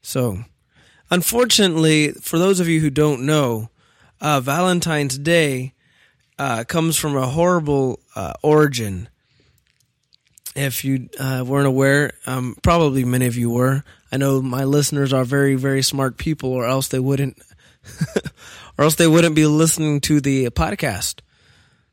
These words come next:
All right, so, but anyways, if you don't know the origin of Valentine's Day, it actually comes from the Valentine's Day Massacre.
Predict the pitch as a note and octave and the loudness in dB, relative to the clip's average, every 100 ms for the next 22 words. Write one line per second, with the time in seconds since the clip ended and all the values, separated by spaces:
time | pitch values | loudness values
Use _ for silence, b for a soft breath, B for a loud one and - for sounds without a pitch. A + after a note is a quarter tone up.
0 | _ A#2 A#2+ B2 A#2 - B2+ A2+ - B2+ | _ -6 -4 -4 -6 -4 -4 -4 -6 -6
1 | A#2+ - _ _ E3+ F#3 G3+ C#3+ A#2+ A#2 | -6 -6 _ _ 2 4 6 4 2 0
2 | - C#3+ E3 F3 F#3 D3 D3+ D3 C3+ C3 | -4 -4 -2 0 0 0 2 2 0 -2
3 | C#3 C#3 C#3 C#3+ B2 B2 b b b b | -2 -2 -2 -4 -6 -8 b b b b
4 | B2+ C3+ C3 C3 C#3+ C#3+ C#3 B2 A#2 A#2+ | -8 -2 2 2 2 2 0 -2 -4 -4
5 | A#2 A2+ - - C#3+ E3+ - E3 D3+ B2+ | -4 -6 -6 -2 0 0 -2 0 0 -2
6 | - D#3 C#3 C3+ - C3 C3 A#2+ A#2+ B2+ | -4 -2 0 0 -2 -2 -2 -2 0 0
7 | C#3+ C#3 C#3+ C3 B2 B2 B2+ A#2+ A2+ b | 2 0 0 -2 -2 0 0 0 -2 b
8 | b b b b - A#2 A#2+ B2+ D3 B2+ | b b b b -4 0 2 2 0 -4
9 | - G2 D2 B2 | -4 -4 -4 -8